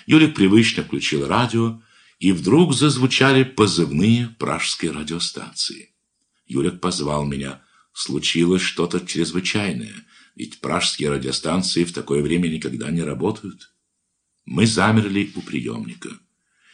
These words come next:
И вот заговорил диктор. Голос его звучал напряжённо и неестественно. Сообщение было ужасным. Пятнадцатого апреля в шесть часов утра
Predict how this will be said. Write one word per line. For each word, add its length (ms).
И 80
вот 160
заговорил 520
диктор. 560
Голос 500
его 220
звучал 460
напряжённо 800
и 200
неестественно. 1120
Сообщение 720
было 380
ужасным. 760
Пятнадцатого 760
апреля 500
в 80
шесть 300
часов 480
утра 580